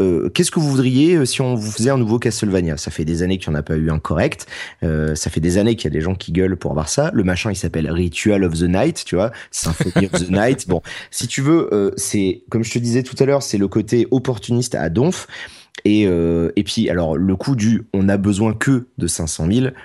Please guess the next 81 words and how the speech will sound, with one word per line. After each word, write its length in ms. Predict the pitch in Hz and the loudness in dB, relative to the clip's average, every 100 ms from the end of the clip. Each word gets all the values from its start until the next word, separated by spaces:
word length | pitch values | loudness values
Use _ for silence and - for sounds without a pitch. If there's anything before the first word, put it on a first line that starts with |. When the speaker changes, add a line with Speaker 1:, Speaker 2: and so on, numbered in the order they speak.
| - 80 | -8 -2
Speaker 1:
euh, 160 | 82 | 0
lol. 300 | 78 104 80 - - | 4 2 2 -4 -8
Enfin, 140 | - | -6
de 40 | 73 | -6
toute 100 | - | -4
façon, 240 | 87 120 | -2 -2
tu 120 | 117 92 | -2 -2
regardes 280 | 98 95 | 0 0
leur, 240 | 90 82 80 | 0 -2 -2
euh, 260 | 71 73 80 | -2 -4 -6
tu 120 | - | -4
regardes 240 | 90 87 | -2 -2
leur 120 | 85 - | -2 -2
stretch 260 | - 85 | -4 0
goal, 260 | 92 127 123 | 4 4 2
ils 120 | 98 82 | 0 -2
avaient 120 | 78 | 0
besoin 200 | 82 101 | 0 0
de 60 | |
deux 100 | 95 | 2
millions 400 | 90 95 104 92 - | 2 2 2 0 -4
et, 220 | 69 76 | -2 -2
euh, 260 | 73 69 65 - | -2 -2 -4 -2
ils 160 | 78 | -2
les 200 | 80 78 | 0 0
ont. 160 | 95 107 | 2 2
Donc 220 | 87 - | 0 0
là, 100 | 95 | -2
c'est 160 | - 90 | 0 0
bon, 180 | 98 | 0
je 80 | 92 | -2
pense 160 | 80 - | -4 -4
que 100 | 78 | -2
le 80 | 80 | 2
jeu, 140 | 92 | 2
ils 60 | 87 | 2
vont 80 | 73 | 0
être 120 | 76 | 0
contents. 320 | 95 87 85 - - - | -2 0 -4 -6 -16 -2
Mais 140 | 87 92 | 0 2
tu 120 | 101 | 2
regardes 320 | 104 120 104 | 4 4 4
sur 200 | - 101 | 0 -2
les 100 | 90 | -2
stretch 280 | - 92 87 | -2 -2 2
goals, 220 | 113 131 123 - - - | 2 2 -2 -10 -16 -6
ils, 240 | 80 85 - | -4 -4 -6
vraiment, 640 | 95 98 110 131 139 147 - 90 | -4 2 2 2 0 -2 -6 -2
maintenant, 580 | 107 107 139 139 - - 113 | -2 0 0 0 -2 -8 -10
tu, 80 | - | -2
au-delà 260 | 139 131 156 | 0 4 2
de 60 | |
deux 100 | 139 135 | 2 2
millions, 280 | 135 147 | 2 0
ça 140 | 160 104 | 0 -2
commence 300 | 127 143 117 | 0 0 -2
à 60 | |
devenir 400 | 101 101 98 120 | 0 0 2 0
des 80 | 110 | 0
trucs 220 | 110 117 | -2 -2
un 80 | 104 | -2
peu 120 | 98 | 0
OSEF 420 | 110 98 110 113 104 | 2 2 0 0 -2
où 40 | |
ils 120 | 80 | -2
ont 60 | 82 | 0
rajouté 320 | 87 85 95 | -2 -2 -4
ça 140 | 90 104 | -2 0
à 20 | |
la 100 | 87 | 0
dernière 260 | 76 85 85 | 0 0 0
minute 260 | 98 101 | 0 -2
en 60 | 82 | -2
se 40 | |
disant, « 180 | 82 101 | 0 -2
Il 40 | 98 | -2
faut 120 | 85 | -4
qu'on 140 | 87 | -2
fasse 140 | 85 - | -2 -4
quelque 160 | 82 | -2
chose. » 180 | 131 | -2